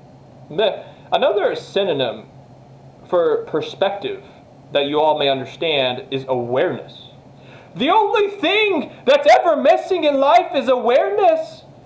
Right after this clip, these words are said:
A K A ignorance. That's what ignorance is. That's why people are believing this whole scare that's going on. They don't understand it was created by this one family.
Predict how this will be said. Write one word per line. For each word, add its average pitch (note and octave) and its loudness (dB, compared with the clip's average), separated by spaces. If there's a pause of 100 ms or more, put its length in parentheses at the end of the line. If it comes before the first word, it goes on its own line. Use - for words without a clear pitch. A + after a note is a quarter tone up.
(140)
A D4+ 0
K D4 -2
A B3+ 0
ignorance. F#4 -2 (280)
That's C#4+ 0
what D4+ 0
ignorance C4+ 0
is. E4+ 0
That's C#4 0
why D4 2
people C#4 -2
are - -2 (160)
believing A#3 -2
this A3+ -2
whole A#3 2
scare B3+ 0
that's A#3 0
going A3+ 0
on. F4 2
They G#3+ 0
don't C4 2
understand B3 0
it B3 0
was A3 -2
created A3+ 0
by C4+ 0
this A#3+ -2
one A3 0
family. G3+ -2